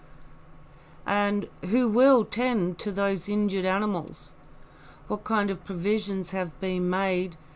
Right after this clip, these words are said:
to deal with the animals that may be injured trying to cross this busy road? Maybe they're planning to put a veterinary service in over at the village.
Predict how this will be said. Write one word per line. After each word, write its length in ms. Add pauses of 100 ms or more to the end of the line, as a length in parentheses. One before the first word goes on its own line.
(360)
to 400
deal 520
with 380 (280)
the 240
animals 540
that 140
may 240
be 260
injured 640 (400)
trying 260
to 80
cross 420
this 220
busy 400
road? 380 (2000)
Maybe 320
they're 180
planning 540
to 100
put 360
a 80
veterinary 580
service 880
in 340
over 580
at 260
the 80
village. 640